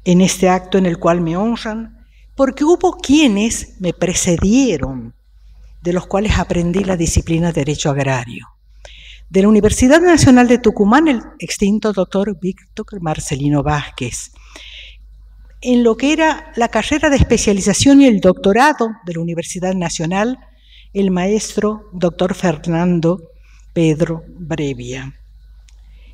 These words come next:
Y en todo aquello que fue investigación, pero también, eh, docencia, en cierto modo, no me puedo olvidar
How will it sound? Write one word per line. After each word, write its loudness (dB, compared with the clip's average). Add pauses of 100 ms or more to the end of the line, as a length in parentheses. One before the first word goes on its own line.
(160)
Y 0
en 2
todo 4
aquello 0
que 0
fue 2 (600)
investigación, 2 (260)
pero 4
también, 4 (420)
eh, -2
docencia, 0
en -8
cierto -2
modo, 4 (1800)
no -4
me 0
puedo -2
olvidar -2